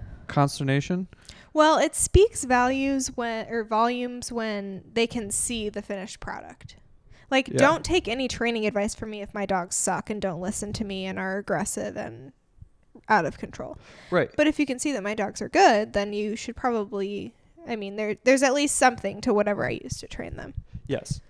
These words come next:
Speaker 1: Yeah, that's, um, that's a life lesson right there. Do not take, do not take lessons from me that,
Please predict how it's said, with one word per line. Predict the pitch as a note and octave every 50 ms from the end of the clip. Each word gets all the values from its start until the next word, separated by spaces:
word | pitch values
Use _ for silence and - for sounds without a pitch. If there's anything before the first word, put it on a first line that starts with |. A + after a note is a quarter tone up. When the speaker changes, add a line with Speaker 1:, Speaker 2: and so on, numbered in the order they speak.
| - - - -
Speaker 1:
Yeah, | C3+ C3+ B2
that's, | B2+ C#3 D#3 - -
um, | E3 D3 C3+ C3 A#2+ A#2 A#2+ B2
that's | A#2+ B2+ C3+ C#3 -
a | C3
life | A#2 A2+ A#2 A#2 A#2 B2 B2 - -
lesson | C3 B2 A#2+ - A#2+
right | A#2+ A#2 A#2
there. | - B2 A#2+ A#2
Do | A2+ A2+ C#3 C#3+
not | C#3 C#3+ C#3 - -
take, | E3 D3 C#3 C3+ B2 - - D3+
do | C#3 D3 C#3+
not | D3+ D3 C#3 -
take | - D3 C3 C3+
lessons | C3 C3 - - C3 -
from | - C3 A#2+
me | A#2+ A#2+ A#2+ A#2+ A#2 A#2 A#2+
that, | A#2 B2 B2 A#2+ A#2+ A#2+